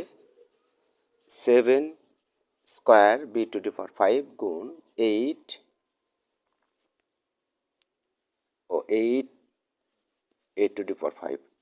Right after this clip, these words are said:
a to the power five, আহ, বি স্কয়ার।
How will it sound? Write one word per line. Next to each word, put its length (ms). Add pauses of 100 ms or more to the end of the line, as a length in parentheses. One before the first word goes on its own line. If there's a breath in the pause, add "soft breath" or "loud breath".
(120)
a 20 (100)
to 140
the 140
power 200 (140)
five, 320 (960)
আহ, 280 (140)
বি 80 (120)
স্কয়ার। 280